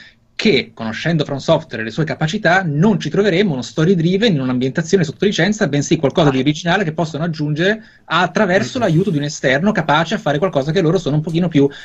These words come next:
Speaker 1: deficienti, nel senso non offensivo del termine, di deficiare, eccetera, di fare. Ma era molto semplice, era un, speriamo non sia un tie-in,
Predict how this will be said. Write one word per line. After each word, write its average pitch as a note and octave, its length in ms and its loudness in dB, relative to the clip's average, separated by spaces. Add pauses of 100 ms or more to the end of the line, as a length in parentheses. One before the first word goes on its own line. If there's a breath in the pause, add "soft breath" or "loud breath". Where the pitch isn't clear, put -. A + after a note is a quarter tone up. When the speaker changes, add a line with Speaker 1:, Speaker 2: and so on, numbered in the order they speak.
(120)
Speaker 1:
deficienti, D#3 580 2
nel B2+ 120 -4
senso C#3+ 420 -2 (100)
non D#3 160 2
offensivo C#3+ 340 0
del C3+ 140 2
termine, E3 380 2
di B2 80 -6
deficiare, C#3+ 420 -2
eccetera, G3+ 380 -4 (160 loud breath)
di D3 100 -6
fare. A2 400 0
Ma C3+ 180 -8 (220)
era C#3+ 480 0 (280)
molto E3 280 4
semplice, D3+ 500 0
era D3+ 120 4
un, D#3 200 4 (180 loud breath)
speriamo F3+ 500 2
non E3 100 -2
sia E3 220 0
un D#3 160 -4
tie-in, C#3 920 -4